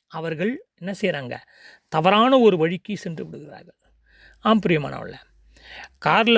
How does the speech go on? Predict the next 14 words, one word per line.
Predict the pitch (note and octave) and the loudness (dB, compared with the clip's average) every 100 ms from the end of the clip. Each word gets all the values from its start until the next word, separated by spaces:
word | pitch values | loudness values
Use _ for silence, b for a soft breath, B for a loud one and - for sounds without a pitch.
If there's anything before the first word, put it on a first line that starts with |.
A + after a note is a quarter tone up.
| F#3 | 4
போகும்போது | G#3 G#3 G3 G#3 G3 G3+ A#3+ C4 C#4+ | 2 2 0 0 0 0 -2 -4 -4
நாம | E3 E3+ E3 | -4 -2 -4
தெரியாத | - F#3+ G#3 A3 A3 A#3+ C4 | -2 0 4 4 6 2 2
ஒரு | A3 G3+ | 2 2
இடத்திற்கு | F3 F3+ - A3 G3 - G#3+ B3+ - | 0 -2 -4 -8 -8 -4 -4 -4 -8
அந்த | F3 D#3+ D#3 | -8 -6 -4
விலாசத்தை | D3 E3+ G3+ A#3 - G#3 - G#3 A#3+ | 0 4 4 4 2 -4 0 0 0
ஜி | A#3 C3+ A3 | -4 -2 -2
பி | F#3+ A3 | 0 0
எஸ் | G#3 - | 0 0
கருவியில | F#3 G3 F#3+ F#3+ G3+ | 0 0 0 2 2
நாம | G#3 F3 D3+ | 0 -2 -4
பதிவு | E3 E3 G#3 | -4 -4 -4
செய்யும்போது, | - G3+ F3+ E3 D#3 D#3+ A3+ | -4 -2 0 -2 -2 -2 -2